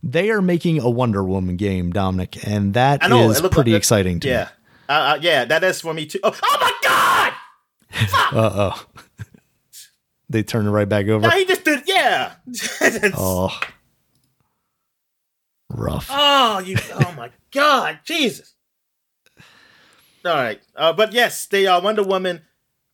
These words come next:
Speaker 2: game. Yeah, I was excited when I saw that. I said, "Oh, yes, this is nice."
Speaker 1: Mm-hmm.
Speaker 2: Yeah, and I did see somebody mention about Middle Earth stuff. I was like, "Okay, the guys who make Middle Earth." Oh, yeah, yeah. I'm, I'm,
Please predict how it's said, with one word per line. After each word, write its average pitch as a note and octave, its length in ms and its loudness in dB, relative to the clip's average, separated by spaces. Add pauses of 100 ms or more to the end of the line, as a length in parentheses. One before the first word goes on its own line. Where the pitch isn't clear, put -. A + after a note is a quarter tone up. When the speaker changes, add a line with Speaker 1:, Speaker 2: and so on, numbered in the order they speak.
(120)
Speaker 2:
game. D#3 500 -4 (140)
Yeah, F3+ 240 2
I G#3 40 4
was A3+ 160 0
excited E3+ 320 0
when D3 100 -6
I E3 60 -4
saw D#3+ 240 -4
that. D#3+ 140 0
I D#3 40 -2
said, - 140 -14
"Oh, C#4+ 140 -4
yes, G#3+ 460 -6
this A#3+ 240 -8
is E3+ 100 -10
nice." F#3 460 -10 (140)
Speaker 1:
Mm-hmm. G#2+ 340 4
Speaker 2:
Yeah, G3 120 4
and E3+ 160 2
I - 20 -2
did G3 200 2
see F3+ 120 -10
somebody D3 320 -8
mention C#3 320 -8
about B2 320 -6 (1040)
Middle C3+ 260 2
Earth C3 220 2
stuff. G#2+ 340 -6
I B2 80 -4
was B2+ 100 -6
like, E3 140 -12
"Okay, A3+ 460 -4 (580)
the C3+ 80 -12
guys C#3 200 0
who C3 60 -10
make B2 140 -8
Middle A#2+ 180 -4
Earth." A#2 240 -10
Oh, F3 300 -4
yeah, C#3+ 280 0 (520)
yeah. F3 240 0
I'm, A3 120 0
I'm, - 180 -2